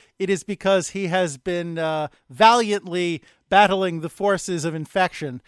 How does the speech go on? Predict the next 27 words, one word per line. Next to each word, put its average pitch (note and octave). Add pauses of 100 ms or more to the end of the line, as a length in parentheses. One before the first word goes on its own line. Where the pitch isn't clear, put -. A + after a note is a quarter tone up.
(220)
and, E3+
uh, E3
is, D#3+
uh, D#3+
you F3+
know, D#3+
soldiering G3
on F#3
to F#3
provide E3+
you, G3+ (280)
dear F#3+
listener, E3+ (240)
with F#3+
a F3+
podcast E3
to D#3+
listen C#3+
to. F2+ (120)
So, C#3+
you D3
know, C3 (160)
just D#3
be G3+
aware E3
of G#2+
that. F#2